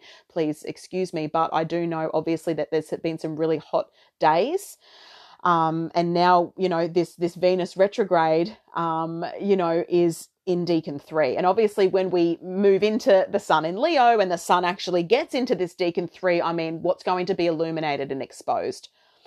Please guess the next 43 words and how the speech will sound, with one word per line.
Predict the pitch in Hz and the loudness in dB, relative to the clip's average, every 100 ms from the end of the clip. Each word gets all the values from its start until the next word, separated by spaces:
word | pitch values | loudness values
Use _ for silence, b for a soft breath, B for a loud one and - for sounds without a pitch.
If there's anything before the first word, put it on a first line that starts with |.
| B | B
So | - 233 | 2 4
we | 220 | 4
move | 220 233 233 | 2 2 2
from | 208 190 | -2 0
the | 165 | 0
World, | 196 220 220 214 208 - | 4 6 6 4 2 -4
the | - | -10
Wheel | 165 165 | -4 -2
of | 156 | -2
Fortune, | - 208 208 - 190 190 | -2 -2 -2 -2 -6 -4
two | 220 | -4
very | 185 196 196 190 | 2 2 4 2
big | 170 190 196 185 - - | 0 2 4 2 -2 -6
cards. | 170 165 180 269 370 - - _ _ _ | 0 2 4 2 -2 -12 -20 _ _ _
You | 165 | -4
know, | 160 170 214 | 2 2 2
Jupiter | - 196 220 196 175 | 2 2 4 4 4
is | 165 - | 0 -2
the | |
Wheel | 156 156 | 0 0
of | 151 | 0
Fortune. | - 147 - 151 131 | 0 -2 -2 -8 -8
So | 139 180 | -2 -2
again, | 175 190 | 2 2
abundant | 160 - 175 175 170 - | 0 0 0 0 -2 -2
energy. | 170 170 160 | -4 -4 -4
And | 160 | -4
then | 160 | -4
we | 160 | -2
go | 156 | -4
straight | - - 175 175 | -2 2 2 2
into | 170 151 | -4 -6
Mars | 151 143 151 139 | -6 -4 -6 -6
and | 151 | -10
the | 135 | -10
Tower | - 113 92 | -10 -8 -8
card. | - - - - | -6 -8 -8 -4
So | 202 180 180 B B B 175 | 0 2 2 B B B -2
this | 190 220 | -2 0
is | 202 | 0
like | 180 170 | -2 -2
the | 156 | -6
crumbling. | - 151 147 151 143 120 | -4 -4 -2 -2 -4 -8